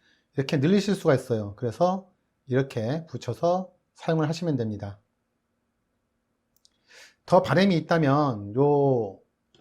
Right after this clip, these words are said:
크기를 여기서 이렇게 네 가지만 아니고 좀 옆으로 길게 하던가 그렇게 마음대로 하고 정해주고 싶은데 그런 기능들은 좀 없는 것 같아요. 그래서 뭐 이렇게 관심거리가 있는 기사가 있다 그러면 누르면은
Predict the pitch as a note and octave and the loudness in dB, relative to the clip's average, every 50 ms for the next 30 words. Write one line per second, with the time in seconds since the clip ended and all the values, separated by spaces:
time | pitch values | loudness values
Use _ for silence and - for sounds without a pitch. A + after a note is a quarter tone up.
0 | _ _ _ _ _ _ - - - - - G3 F#3+ F3 C#3+ E3 G3 F#3 C#3 A2+ | _ _ _ _ _ _ -20 -16 -12 -10 -8 -4 -2 0 2 4 4 4 2 2
1 | G2+ G2 G2 - _ _ _ _ _ _ _ _ _ A#2 A#2 C3 C#3+ E3+ E3 F3 | -2 -8 -12 -16 _ _ _ _ _ _ _ _ _ -2 0 2 2 4 4 4
2 | E3+ D3+ C#3 C#3+ - D#3 C3 A#2+ B2 B2+ D3 D3 D#3 D#3+ D#3+ D3+ B2 A#2 A#2+ B2+ | 4 4 4 0 -2 -2 0 2 2 2 2 2 2 2 2 2 2 0 -2 -2
3 | A#2 A#2 A2+ B2+ C#3 C3 A2 G2 G2 G2+ - C3+ B2 A#2 A#2 - - D3 C3+ C#3 | 0 2 2 4 4 2 0 -2 -4 -6 -4 -2 -2 -2 -4 -4 -4 -4 -4 -4
4 | - - G#2 A#2+ C3+ C3+ D#3+ D3+ - D#3 D3+ C#3+ D3 C3+ A#2 G#2+ G#2+ A2+ C3 D#3+ | -6 -10 -8 -6 -2 0 0 0 2 0 0 0 -2 -2 -2 -2 -4 -4 -4 -4
5 | E3 - - - A2 - A#2+ A2 G#2+ A#2 C3+ D3 D#3 D3+ C#3 C#3+ C#3 C3+ - - | -6 -8 -12 -12 -6 -4 -2 -2 0 0 0 2 2 2 2 0 0 -4 -8 -8
6 | - B2 C3 C3 C3 C3 C3+ C3 - - - A2+ G#2 D3 D#3 C#3+ A#2 A2 - _ | -4 -2 -2 0 0 0 -2 -2 -6 -8 -8 -6 -2 -2 -2 -2 -2 -6 -10 _
7 | _ _ _ _ _ _ _ _ _ - D#3 F#3 G#3 G3+ F#3+ G3 F#3+ F3+ E3+ E3+ | _ _ _ _ _ _ _ _ _ 0 2 2 4 4 2 2 2 2 0 0
8 | E3+ E3 D3+ C#3 D#3 C#3+ C3 A2+ B2 C#3 C3+ C3 B2+ A#2+ A2+ - - A2 G#2 G#2 | 0 0 0 0 0 0 2 2 2 2 2 2 2 0 -2 -4 -6 -8 -8 -8
9 | G2+ F#2+ - _ - - B2+ B2+ - F3 F#3 G3 G3 - _ _ _ _ _ _ | -10 -12 -16 _ -10 -6 -6 -4 0 0 0 -2 -2 -6 _ _ _ _ _ _
10 | _ _ _ - C#3 C#3 C#3 C3 C3+ - C#3+ B2+ B2+ - B2 B2+ - E3+ F3 F3 | _ _ _ -2 0 2 2 2 2 2 2 2 2 0 -2 -4 -2 -2 0 0
11 | E3 D#3+ D#3+ D3 D3 C#3+ C3+ - B2+ D3 C#3 B2+ A2+ - - D3+ C#3+ C3 A2+ G2+ | 2 2 2 2 2 0 -2 -2 0 0 2 2 0 0 2 2 2 2 0 -4
12 | G2+ - - A#2+ A#2 G#2+ A2+ A#2 B2 A#2 A#2 B2 D#3 F3+ F#3 F#3+ | -8 -8 -8 -6 -6 -4 -4 -2 -2 -2 0 0 0 0 -2 -4